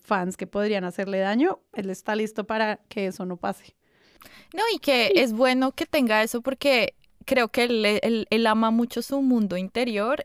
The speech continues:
Speaker 2: y sabe
Speaker 1: Hmm.
Speaker 2: que el mundo de los idols a veces puede ser muy fuerte y muy salvaje como para mostrar ese tipo de cosas. Y eso no quiere decir que él no sea uno de los miembros más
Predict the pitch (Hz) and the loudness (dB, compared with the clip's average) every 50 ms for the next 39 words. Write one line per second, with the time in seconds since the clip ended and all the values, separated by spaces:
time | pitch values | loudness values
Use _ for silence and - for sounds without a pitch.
0 | - - 226 214 208 202 196 185 175 185 - - 202 185 185 175 170 208 240 220 | -6 -6 -4 -2 -2 -2 -2 -2 -2 -4 -2 0 2 4 4 4 4 2 2 2
1 | 202 196 202 208 202 - 214 220 226 214 202 190 185 175 180 185 220 - - 202 | 2 2 0 -2 -2 -2 -2 0 0 0 2 2 2 0 0 -2 -4 -2 0 0
2 | 180 170 - 165 165 185 - 208 196 190 190 175 - - - 180 175 170 - - | 0 0 -2 -4 -4 -4 -4 -2 -2 -2 -2 -4 -10 -4 -2 -2 -2 -2 0 0
3 | 190 185 185 196 202 208 202 196 190 190 185 180 180 180 190 - - - - - | 0 0 2 2 0 2 2 2 2 4 2 2 2 0 -4 -10 -18 -20 -20 -20
4 | - _ _ - - 254 254 240 226 208 - - 208 208 208 214 220 220 214 202 | -20 _ _ -2 2 4 4 4 2 0 0 0 0 2 2 2 0 0 0 -2
5 | 190 - - 185 180 190 185 185 190 214 214 254 277 - - - - 220 214 208 | -2 -2 0 0 0 2 2 2 2 2 0 -2 -4 -4 -6 -6 -4 -2 -2 -2
6 | 196 - 190 180 180 170 165 - 180 175 180 175 180 - - - 180 175 165 156 | 0 0 0 0 2 0 -2 -4 -6 -6 -6 -8 -8 -6 -4 0 0 0 0 0
7 | - - 185 - - 175 - 170 180 - - 202 208 226 - 294 311 - 190 175 | -4 -8 -10 -10 -10 -10 -12 -12 -8 -4 -2 -2 -2 0 0 0 0 0 -2 -2
8 | - 196 190 196 190 185 196 - - 214 208 226 254 269 - - 208 269 - - | -2 0 0 2 0 0 0 0 0 0 2 2 0 0 0 -2 -2 -4 -2 -2
9 | - 254 240 226 208 190 - 196 190 196 196 196 196 208 220 233 - 233 208 190 | 0 0 2 0 0 0 0 -2 -2 0 0 -2 -2 -2 0 0 0 0 0 2
10 | 180 185 180 185 185 180 185 - | 0 0 0 0 -2 -2 -2 -4